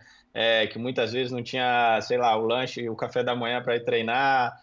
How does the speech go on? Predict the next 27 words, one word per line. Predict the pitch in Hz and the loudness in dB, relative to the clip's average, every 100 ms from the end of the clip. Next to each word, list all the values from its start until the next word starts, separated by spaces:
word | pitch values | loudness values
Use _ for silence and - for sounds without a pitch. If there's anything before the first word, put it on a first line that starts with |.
| _ - | _ -8
muitas | 123 135 113 | -4 0 0
vezes, | 131 123 | 2 0
né, | 127 120 | 0 -4
você | - | -4
tinha | 123 | -4
que | 127 | -4
amarrar | 123 117 123 | -2 0 0
ali | 120 127 | 0 0
os | 123 | 0
elásticos | 123 113 123 117 123 | 2 4 2 0 -6
do | |
meião | 123 117 120 | -2 -2 -2
pro | 123 | -4
meião | 123 117 123 | -4 -4 -4
não | 123 | -6
cair, | 120 110 110 127 117 107 107 104 107 | -2 -2 -2 -4 -6 -6 -6 -8 -10
que | - | -12
não | 120 | -12
segurava | - 113 113 117 113 | -8 -2 0 2 0
a | |
caneleira. | 123 120 110 131 123 | -4 -4 -4 -4 -4
Então, | 143 139 | -6 -8
tudo | 165 156 | -4 0
isso | 160 160 | 0 -2
me | 165 | -4
faz | 147 151 143 | -2 -2 0
valorizar | 143 147 151 131 131 151 | 0 2 0 0 0 0